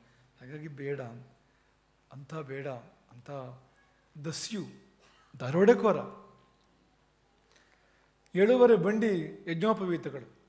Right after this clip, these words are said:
ಆತ ಕೊಂದ ಬ್ರಾಹ್ಮಣರ ಮೊತ್ತವಂತೆದು ಏಳೂವರೆ ಬಂಡಿ ಯಜ್ಞೋಪವೀತಗಳಿದ್ವು ಎಂಬುದಾಗಿ ಪುರಾಣಗಳು ಉಲ್ಲೇಖ ಮಾಡ್ತವೆ.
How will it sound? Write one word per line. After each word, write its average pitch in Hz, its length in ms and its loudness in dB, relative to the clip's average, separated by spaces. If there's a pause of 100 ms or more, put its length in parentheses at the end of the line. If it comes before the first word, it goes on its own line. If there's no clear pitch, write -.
(580)
ಆತ 151 180 -8
ಕೊಂದ 165 340 -6
ಬ್ರಾಹ್ಮಣರ 165 500 -2 (760)
ಮೊತ್ತವಂತೆದು 147 760 -8 (520)
ಏಳೂವರೆ 170 360 -2
ಬಂಡಿ 165 260 -4
ಯಜ್ಞೋಪವೀತಗಳಿದ್ವು 156 840 -4
ಎಂಬುದಾಗಿ 143 720 -10 (2250)
ಪುರಾಣಗಳು 165 460 0
ಉಲ್ಲೇಖ 147 280 -4
ಮಾಡ್ತವೆ. 127 600 -8